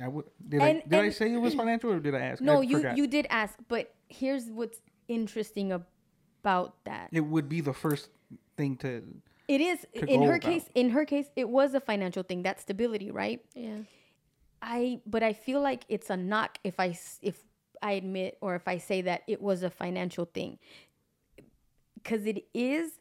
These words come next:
Speaker 2: but sh-, she wanted that security. He was a security blanket.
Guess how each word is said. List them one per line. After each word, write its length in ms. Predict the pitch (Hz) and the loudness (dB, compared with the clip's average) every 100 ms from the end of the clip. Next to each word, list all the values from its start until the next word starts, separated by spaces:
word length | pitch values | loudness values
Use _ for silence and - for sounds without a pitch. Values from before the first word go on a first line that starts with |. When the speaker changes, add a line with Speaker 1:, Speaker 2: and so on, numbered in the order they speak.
| _ | _
Speaker 2:
but 320 | 233 202 - _ _ _ _ | 2 2 2 _ _ _ _
sh-, 140 | - - - | -20 -20 -16
she 160 | 202 233 | -12 -8
wanted 340 | 208 240 240 | -2 -2 -2
that 180 | 220 - | -4 -6
security. 520 | - 208 - 214 190 | -8 -8 -2 0 0
He 100 | 175 | -2
was 200 | 196 196 | -2 -2
a 60 | 196 | -4
security 520 | - 185 - 214 196 | -8 -8 -4 -2 -4
blanket. 500 | 180 185 185 - - | -6 -6 -6 -8 -10